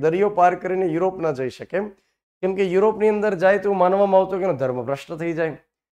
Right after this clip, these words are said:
ત્યાં આગળ એની સંસ્કૃતિ બદલાઈ જાય, ખાવા પીવાના ઠેકાણા ન રહે,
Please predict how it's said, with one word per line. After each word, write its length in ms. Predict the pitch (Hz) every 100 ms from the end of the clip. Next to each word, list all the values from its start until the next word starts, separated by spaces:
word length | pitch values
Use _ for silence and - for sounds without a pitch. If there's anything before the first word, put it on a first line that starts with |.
| _ _
ત્યાં 200 | 170 165
આગળ 160 | 160 160
એની 160 | 147
સંસ્કૃતિ 460 | - 131 - 170 175
બદલાઈ 380 | 170 170 185 165
જાય, 320 | 170 165 151 151
ખાવા 260 | 151 165 160
પીવાના 320 | 170 165 156 143
ઠેકાણા 380 | 151 180 180
ન 100 | 180 185
રહે, 80 | 180